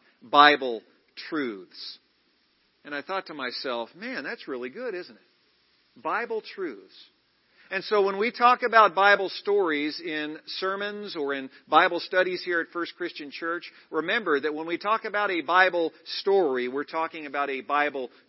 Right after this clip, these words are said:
truth. And so when I share with you today the story of Queen Esther,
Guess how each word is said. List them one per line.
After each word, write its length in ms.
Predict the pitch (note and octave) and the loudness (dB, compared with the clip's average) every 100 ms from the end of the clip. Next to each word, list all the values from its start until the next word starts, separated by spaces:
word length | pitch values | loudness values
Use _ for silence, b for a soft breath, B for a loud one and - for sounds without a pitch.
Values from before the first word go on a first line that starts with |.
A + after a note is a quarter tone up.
| - - | -18 -8
truth. 340 | C#3 A2+ G#2 - B | -6 -6 -8 -14 B
And 100 | D#3+ - | -10 -6
so 160 | F3+ | -6
when 100 | E3+ | -2
I 120 | E3+ E3 | -2 -2
share 360 | - A#3 C4+ | 0 4 4
with 220 | C#4 B3 | 4 -8
you 100 | A3+ | -6
today 520 | G3+ D#3+ D3 C#3+ E3 - B | -6 -2 0 0 -2 -8 B
the 100 | D#3+ | -10
story 460 | - - A3 A3+ G#3 | -8 -2 0 2 2
of 120 | F#3 | 0
Queen 340 | - G#3 G3 F#3 | -6 -10 -8 0
Esther, 540 | D#3+ - - A#2 G#2 | 0 0 -4 -10 -12